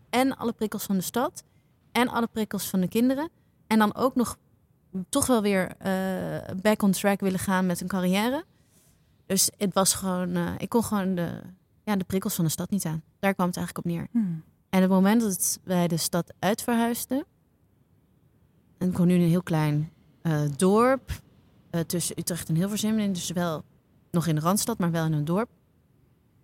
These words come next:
Speaker 1: En dan fiets ik gewoon door het bos. <laughs> En ik hoor niks als ik thuis ben.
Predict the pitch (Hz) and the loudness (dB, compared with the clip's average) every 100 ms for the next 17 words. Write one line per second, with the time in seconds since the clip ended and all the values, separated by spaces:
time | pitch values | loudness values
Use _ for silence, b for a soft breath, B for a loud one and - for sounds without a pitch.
0 | - - _ _ _ _ _ _ 208 190 | -8 -8 _ _ _ _ _ _ 0 2
1 | 185 - 180 160 160 156 151 220 240 233 | 2 0 -2 0 0 0 0 4 4 4
2 | - 208 175 151 - - - - _ _ | 0 0 0 -4 -8 -10 -10 -10 _ _
3 | - - - 277 220 233 262 240 240 - | -14 -2 2 4 6 6 4 2 0 0
4 | - - 190 - 208 247 196 202 202 208 | 0 -2 -2 4 4 4 2 2 2 0